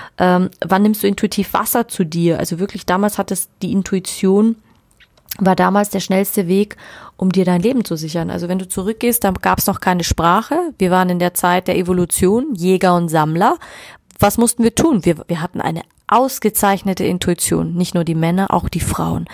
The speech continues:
Eine ausgezeichnete Intuition. Gerade wenn's ums Jagen ging, wo findet man Wasser? Und im Laufe der Zeit, im Laufe der Evolutionsgeschichte, ich meine, das ist mehrere Millionen Jahre her,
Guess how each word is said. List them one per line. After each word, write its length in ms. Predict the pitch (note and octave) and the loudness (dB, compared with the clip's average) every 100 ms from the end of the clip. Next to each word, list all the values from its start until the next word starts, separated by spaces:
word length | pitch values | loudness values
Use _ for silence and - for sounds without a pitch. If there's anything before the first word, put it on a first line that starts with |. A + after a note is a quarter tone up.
| - - - | -16 -18 -6
Eine 240 | F#3 F3+ | -4 0
ausgezeichnete 720 | - F#3 - F3 E3+ D#3 D#3+ - | 2 2 0 0 0 0 -2 -2
Intuition. 600 | E3+ - - - D#3+ D#3 - - - | -2 -2 -2 -4 -4 -6 -12 -18 -2
Gerade 280 | F3 F3+ | 2 4
wenn's 180 | F3 E3+ | 2 2
ums 220 | F3 E3+ | 0 0
Jagen 400 | E3+ E3+ F#3 G#3+ | 2 4 4 2
ging, 280 | F3+ E3 E3 - - - - | 0 -2 -6 -8 -18 -12 0
wo 120 | F3+ | 2
findet 380 | - F#3+ F3+ - | 2 2 2 0
man 200 | E3 D#3+ | -2 0
Wasser? 480 | F#3+ - F3 D#3+ - - - - | 0 0 2 0 -2 -14 -18 -8
Und 140 | - G#3 | 0 4
im 100 | A3+ | 4
Laufe 380 | A3+ B3+ D4+ F4+ | 6 4 2 0
der 180 | B3 | 0
Zeit, 440 | - - G3+ F#3 F3+ | 0 -2 0 -2 -2
im 120 | F#3 | -2
Laufe 300 | F#3 B3 A#3+ | 0 0 -2
der 160 | G3+ - | -4 -2
Evolutionsgeschichte, 1200 | G3 G#3 G3+ - A#3 C#4 D#4 - - D#3 - E3 | -2 -2 -2 0 2 2 0 -2 -4 -4 -6 -8
ich 120 | E3+ | -6
meine, 160 | F#3 G#3 | -4 -4
das 140 | - | -6
ist 140 | - | -4
mehrere 400 | G3 G#3 G#3+ G3+ | 0 2 2 0
Millionen 800 | G3 G3 F3+ F#3 G3+ G3+ F#3+ F3 | 2 2 2 2 2 2 -2 -4
Jahre 420 | D#3+ E3 F3+ G3+ | -2 0 2 2
her, 400 | F#3 E3+ E3+ G3+ | 2 0 -2 -4